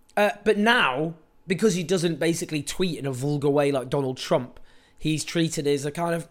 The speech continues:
"Oh, this is where the Republicans were sort of, oh, respectable," and all the rest of it. Absolutely absurd. Now, with, with George Osborne, I, I'm talking about George Osborne because he keeps popping up,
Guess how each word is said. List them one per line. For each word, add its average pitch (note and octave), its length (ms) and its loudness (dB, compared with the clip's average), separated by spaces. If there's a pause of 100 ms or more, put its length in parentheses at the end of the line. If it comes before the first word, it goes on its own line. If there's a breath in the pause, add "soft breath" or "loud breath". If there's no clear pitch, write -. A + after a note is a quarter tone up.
(140)
"Oh, E3+ 640 -4
this A3+ 160 -6
is F3+ 80 -16
where F3 100 -12
the F3+ 60 -12
Republicans E3+ 640 -10
were F3 60 -12
sort - 260 -8
of, E3 180 -16 (480 soft breath)
oh, F#3 200 -10
respectable," D#3+ 760 -6
and D#3 80 0
all D#3 80 0
the D#3 60 -2
rest D#3+ 220 -4
of A2+ 80 -10
it. G#2 220 -16
Absolutely A#2 580 -8
absurd. A2 460 -8 (540 loud breath)
Now, A#2+ 380 -4 (640)
with, A#3+ 200 -2 (320)
with F#4 160 2 (180)
George G#3+ 260 4
Osborne, A#2 400 -2
I, - 140 -12 (100)
I'm G#3+ 80 -2
talking G4 180 -2
about A#3 140 0
George G3 160 2
Osborne C3+ 380 -2
because E3+ 440 -4
he F3 60 -6
keeps B3 260 -4
popping D#3+ 380 -4
up, - 260 -6